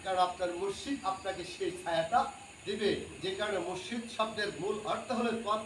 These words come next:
প্রদর্শনকারী, যিনি আমাকে পথ দেখিয়ে দেন। কার পথ দেখাবে? পথ তো একটা। করো, যে তোমাকে বানিয়েছে, যে তোমাকে সৃষ্টি করেছে,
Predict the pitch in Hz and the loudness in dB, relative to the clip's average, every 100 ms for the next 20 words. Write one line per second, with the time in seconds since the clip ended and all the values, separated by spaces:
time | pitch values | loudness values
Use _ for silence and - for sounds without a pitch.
0 | - 185 226 247 - 240 233 226 240 254 | -2 -2 0 0 0 -4 -4 2 4 4
1 | - - - - - 226 - - 196 208 | -2 -8 -14 -12 -6 -2 -2 0 2 2
2 | - 196 190 208 294 302 - - - - | 2 -2 4 6 6 6 -4 -12 -16 -12
3 | - 233 233 311 285 233 220 - - - | 0 2 4 2 4 6 6 2 -8 -4
4 | - 262 - - 247 - 165 - - - | 10 12 12 8 2 2 -4 -4 -8 -12
5 | - - - - - - - - - - | -16 -16 -18 -18 -18 -18 -18 -18 -18 -18
6 | - - - - - - - - 196 240 | -18 -18 -18 -18 -18 -18 -16 -6 4 4
7 | 233 208 180 151 147 - - - - - | 4 2 2 0 -8 -10 -10 -16 -18 -18
8 | - - - - - 151 - 214 196 143 | -18 -12 -8 -4 -2 -2 -2 -2 0 -4
9 | - - - - - - - 202 - 196 | -8 -14 -18 -18 -18 -12 -2 0 0 2
10 | 214 220 214 175 185 208 240 233 240 233 | 2 4 2 2 4 4 2 2 -2 -2
11 | - - 196 196 202 202 190 - 208 - | -6 -2 -2 0 -2 -2 -2 -4 -6 -10
12 | - 202 202 202 220 | -10 -8 -4 -4 -4